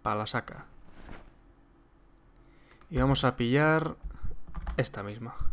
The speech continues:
Coger cadáver. Vale. Entonces...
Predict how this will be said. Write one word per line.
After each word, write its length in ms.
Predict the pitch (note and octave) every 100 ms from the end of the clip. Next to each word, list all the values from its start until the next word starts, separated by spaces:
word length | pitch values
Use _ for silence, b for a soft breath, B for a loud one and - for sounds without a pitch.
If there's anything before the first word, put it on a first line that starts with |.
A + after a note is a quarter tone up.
| - -
Coger 300 | B2+ B2+ A#2+
cadáver. 580 | A2+ A#2+ C3+ D3+ D3+ - - - - - - - - -
Vale. 220 | - - - - - - - - - b b b b b b b -
Entonces... 840 | F3+ D#3+ E3 E3 E3+ - - -